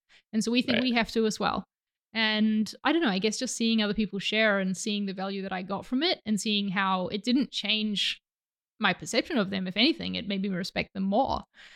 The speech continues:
Speaker 1: I was like, "Well, you know, I feel like I am confident in what I'm earning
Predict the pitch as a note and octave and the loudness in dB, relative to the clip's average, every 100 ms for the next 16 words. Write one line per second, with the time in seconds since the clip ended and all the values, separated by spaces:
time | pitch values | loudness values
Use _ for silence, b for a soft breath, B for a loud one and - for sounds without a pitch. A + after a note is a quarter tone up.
0 | B - G3 G3 G#3 G3+ - _ - A#4+ | B -6 -4 -2 -2 -2 -6 _ 2 4
1 | B4 - F4+ C#4+ C#4 D#4+ A#3+ C4+ C#4+ C4 | 2 -2 0 2 2 2 0 0 0 0
2 | B3 A3 - - A3 A3 A3+ A3 A3 A3 | 2 2 -2 -6 -2 0 0 0 2 0
3 | F#3+ A3+ A3 B3 D4 C4 A#3 A#3 A3 G#3+ | 0 -2 -2 0 0 0 -2 0 0 -2
4 | G3+ G#3+ C4 D#4+ | -2 -2 -2 -4